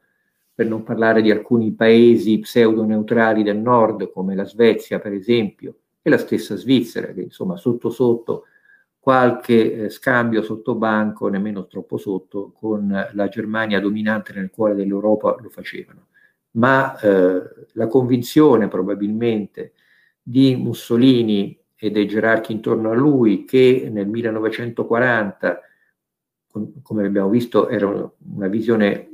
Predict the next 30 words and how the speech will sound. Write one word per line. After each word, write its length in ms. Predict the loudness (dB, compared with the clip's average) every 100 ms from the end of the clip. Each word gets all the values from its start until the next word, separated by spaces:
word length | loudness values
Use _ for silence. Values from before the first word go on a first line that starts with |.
| -20 -20 -20 _ _ _ _
diciamo, 360 | -12 -8 -8 -8
più 240 | -2 0
o 60 | 2
meno 320 | 2 2 0
condivisa 500 | -2 -4 0 0 0
anche 160 | -2 0
dagli 180 | -2 0
americani, 600 | -2 0 0 0 -4 -10
la 120 | -6
convinzione 480 | -2 -2 0 0 0
che 320 | 0 0 -2
Hitler 380 | 0 0 2 2
avesse 400 | 4 4 2 -2
già 160 | 0 0
vinto 680 | -2 -8 -10 -8 -6 -6 _ _ _ _ _ _ _ _ _ _ _ -20 _
ha 80 | -8
spinto 600 | -8 -4 -4 -2 0 -2
anche 320 | 0 0 2 2
l'Italia 640 | 4 4 4 4 2 2
ad 120 | 0
aggregarsi 760 | 0 2 2 2 2 -2 -8 -4
a 140 | -2
un 140 | -2
carro 600 | -2 0 0 0 0 0 -2
in 140 | -10
cui 220 | -4 -2 0
non 220 | 0 0
poteva 720 | 0 2 4 4 2 0 -4
che, 420 | _ 0 0 -2 -6
eh, 360 | -6 -4 -6